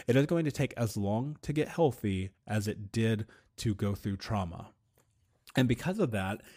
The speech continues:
you have to understand that you're going to have to distill just an immense amount of patience in your life. Because without patience, without this idea and this foundational concept that you can,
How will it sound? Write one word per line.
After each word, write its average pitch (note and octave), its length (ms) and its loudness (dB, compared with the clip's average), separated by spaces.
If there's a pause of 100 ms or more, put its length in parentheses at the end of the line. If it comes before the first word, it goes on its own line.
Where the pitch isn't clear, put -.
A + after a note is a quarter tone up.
(120)
you A2 140 0
have D3+ 240 -6
to - 120 -2
understand A#2 480 -2
that G#2+ 100 -4
you're A2 120 -4
going A#2+ 220 4
to A2+ 60 0
have A2 220 0
to G#2 80 -4
distill G2+ 720 -4
just G#2+ 300 -4
an A2 120 4
immense G2+ 480 2
amount G#2 260 2
of F#2 60 -6
patience F#2 520 -4
in F2+ 80 -6
your E2+ 140 -8
life. - 360 -12 (400)
Because A#2+ 260 4
without - 600 0
patience, - 880 -2 (180)
without - 460 -2
this D3 200 2
idea A#2+ 600 0
and A2 160 -2
this G#2+ 140 -6
foundational G#2 760 -6
concept A2 840 -4 (280)
that G#2 320 2
you G2 220 -4 (100)
can, A2 680 0